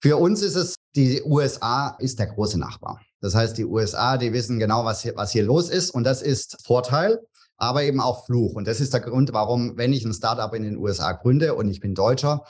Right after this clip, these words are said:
dann sollte ich mir wirklich überlegen, ob ich mir nicht diese bahamesische Residenz ziehe.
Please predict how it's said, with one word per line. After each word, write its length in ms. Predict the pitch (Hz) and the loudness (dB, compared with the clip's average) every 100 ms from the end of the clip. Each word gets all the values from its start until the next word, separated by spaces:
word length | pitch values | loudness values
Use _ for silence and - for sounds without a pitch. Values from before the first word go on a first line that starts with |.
| - - - _ | -20 -20 -20 _
dann 220 | 104 113 | 0 2
sollte 240 | 117 117 117 | 2 0 -2
ich 140 | 110 | -6
mir 120 | 107 | -4
wirklich 280 | 113 120 110 | -2 -2 -2
überlegen, 400 | 101 95 98 110 | 0 2 0 -2
ob 160 | 85 92 | -4 -6
ich 140 | 87 | -2
mir 160 | 101 98 | 0 2
nicht 200 | 95 107 | 0 -4
diese 240 | 95 104 | -4 -2
bahamesische 720 | 82 82 92 92 101 101 101 | -2 0 0 2 2 -2 -2
Residenz 540 | 90 - - - - - | -4 -4 -10 -16 -16 -14
ziehe. 360 | - 50 - | -12 -12 -12